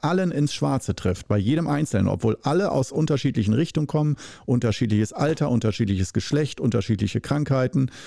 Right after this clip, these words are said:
unterschiedliche Übungsstufen, einer ist Anfänger, der nächste macht schon zehn Jahre Qigong und so weiter. Ähm, alle kriegen die gleiche Übung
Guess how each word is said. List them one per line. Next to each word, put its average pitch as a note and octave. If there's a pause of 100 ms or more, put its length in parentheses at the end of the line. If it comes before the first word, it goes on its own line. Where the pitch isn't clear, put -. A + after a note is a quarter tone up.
(300)
unterschiedliche A#2
Übungsstufen, C3+
einer A2+
ist -
Anfänger, B2+
der G#2+
nächste G#2
macht G2+
schon G2
zehn G2+
Jahre F#2+
Qigong D#3
und A2+
so A#2+
weiter. A#2 (720)
Ähm, A#2 (220)
alle F#3
kriegen E3+
die B2+
gleiche B2+
Übung B2